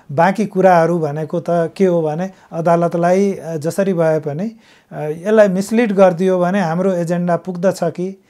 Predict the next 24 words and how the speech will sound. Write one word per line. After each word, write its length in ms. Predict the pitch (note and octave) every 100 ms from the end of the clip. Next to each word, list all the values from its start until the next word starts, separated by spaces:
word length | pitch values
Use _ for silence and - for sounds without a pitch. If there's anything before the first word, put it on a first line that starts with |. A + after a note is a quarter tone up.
| _ _ -
सडक 340 | - F3+ F#3 D#3+
तताउन 380 | D#3 E3+ G3 F#3+
सकिन्छ 480 | F#3 E3+ E3+ E3
कि, 400 | E3+ D#3 F3 F3+ _ _ -
हिजो 300 | C#3 D3+ F3+
जस्तो 380 | F3 F3 - E3
गरेर 340 | E3 E3 E3+
जथाभावी 560 | D#3 D#3+ F3 E3+ E3 D#3+
तरिकाले 500 | - E3 D#3 D#3 D3+
परिवर्तन 500 | D3+ C#3+ E3 F3 F#3+
गराउन 380 | F3+ F3+ F3 E3+
सकिन्छ 440 | F3 D#3+ F3 D#3+
कि 280 | E3 F3 F3+ - - -
भन्ने 360 | C3+ C#3 E3+ E3
सोचाइका 500 | D#3 C#3+ D#3+ E3 E3+
मान्छेहरू 520 | E3 D#3+ E3 D#3 D#3
छन् 220 | D#3+ D#3+
हाम्रो 240 | D3 D3+
देशमा। 420 | D3+ D#3 D3+ D3 D3+ _ _
इन्टरनल्ली 580 | D#3 E3 E3 E3+ D#3+ E3
पनि 300 | D#3+ D#3 D3+
जियोपोलिटिकल 800 | C3+ D#3+ D#3+ D#3+ E3 E3+ E3 E3+
एलिमेन्टहरू 640 | D#3+ D#3+ D#3 D#3+ D3+ D3+
छन्, 180 | C#3+ D3+